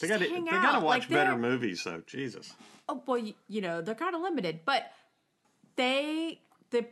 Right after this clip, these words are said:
Speaker 2: kind of people they are, are the kind of people where you could sit in a room totally quiet and it's fine.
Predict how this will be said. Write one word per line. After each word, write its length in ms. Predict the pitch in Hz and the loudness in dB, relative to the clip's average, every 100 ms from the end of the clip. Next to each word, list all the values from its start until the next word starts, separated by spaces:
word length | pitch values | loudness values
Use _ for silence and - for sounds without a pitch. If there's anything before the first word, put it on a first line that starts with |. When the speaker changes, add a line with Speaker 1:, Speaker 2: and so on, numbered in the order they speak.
| - | -6
Speaker 2:
kind 220 | - 269 | 0 0
of 80 | 302 | 0
people 260 | 294 285 294 | -4 -4 -2
they 180 | 277 247 | -2 0
are, 560 | 202 226 277 302 - - | 0 0 0 -4 -8 -6
are 120 | 233 214 | -2 -2
the 100 | 208 | -2
kind 220 | 220 240 | -2 -4
of 80 | 247 | -4
people 280 | 247 247 233 | -4 -2 -2
where 140 | 202 | 0
you 220 | 196 208 | -2 -4
could 220 | 220 285 - | -4 -8 -8
sit 360 | - 233 220 | -6 -4 -2
in 80 | 226 | -2
a 100 | 269 | -4
room 520 | 247 190 190 220 262 - | -2 -2 -2 -4 -6 -10
totally 480 | - 214 208 240 277 | -12 -6 -4 -4 -6
quiet 580 | - 202 175 226 311 - _ _ _ _ _ | -6 -2 -2 -2 -6 -12 _ _ _ _ _
and 160 | 208 185 | -4 -2
it's 200 | 170 - | -2 -6
fine. 480 | - 156 127 165 180 | -6 -4 -4 -6 -12